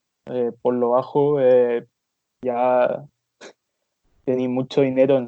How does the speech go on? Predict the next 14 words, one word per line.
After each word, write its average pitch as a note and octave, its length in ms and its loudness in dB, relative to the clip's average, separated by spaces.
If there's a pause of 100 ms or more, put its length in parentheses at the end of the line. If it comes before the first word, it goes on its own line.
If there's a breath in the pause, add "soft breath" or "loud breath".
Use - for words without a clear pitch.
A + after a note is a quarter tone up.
(100)
una C3 300 -6
pura B2+ 240 -2
hecta-, C#3 340 0
en B2+ 360 -10
una B2+ 160 -6
pura B2 180 -2
hectárea, B2 400 -4
eh, - 240 -8 (300)
suficiente C3 520 -6
para C3 160 2
poder B2+ 200 2
pagar B2 280 -2 (640)
bastantes B2+ 540 -4
multas. - 640 -6